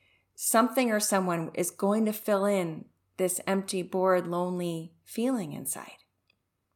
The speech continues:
Right? Maybe there will be a text or an email that will fill in my loneliness. Maybe an Instagram post will make me feel alive, will make something make sense. And it's not that these ways of connecting can't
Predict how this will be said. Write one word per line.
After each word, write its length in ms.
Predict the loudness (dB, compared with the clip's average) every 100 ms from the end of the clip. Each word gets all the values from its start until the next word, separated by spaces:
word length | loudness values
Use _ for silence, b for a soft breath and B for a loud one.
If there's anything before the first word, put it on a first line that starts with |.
| _ _ -18
Right? 160 | -14 -4
Maybe 360 | 2 4 4
there 140 | 2 0
will 100 | 0
be 160 | 0
a 40 | -2
text 440 | -2 -6 -6 -8
or 100 | -8
an 140 | -6 -4
email 480 | -2 -2 -4 -12 _ _ _ _ _ _ _
that 280 | 2 2 2
will 120 | -4
fill 220 | -2 -4
in 120 | -4 -4
my 100 | -4
loneliness. 560 | -6 -8 -8 -8 -6 -2
Maybe 500 | 0 0 0 -2 B B B B
an 120 | -2 0
Instagram 560 | 0 0 -2 0 -2 -2
post 360 | -8 -6 -4
will 100 | -2
make 280 | 0 0 -2
me 100 | -6
feel 380 | -4 2 4 4
alive, 640 | 4 2 0 2 4 2
will 80 | -2
make 340 | -2 -2 -2 -2
something 420 | 0 0 0 0
make 180 | -2 -4
sense. 580 | -2 -2 -4 -4 -4 -8 _ _ _ _ _ _ _ _ _ _ _ _ _ 2
And 240 | 4 4 0
it's 240 | -2 2
not 300 | 6 6 6
that 200 | 2 0
these 220 | 0 -2 0
ways 240 | -2 -2
of 80 | -6
connecting 500 | -2 -2 -2 -6 -8
can't 640 | -4 0 2 0 -4 -10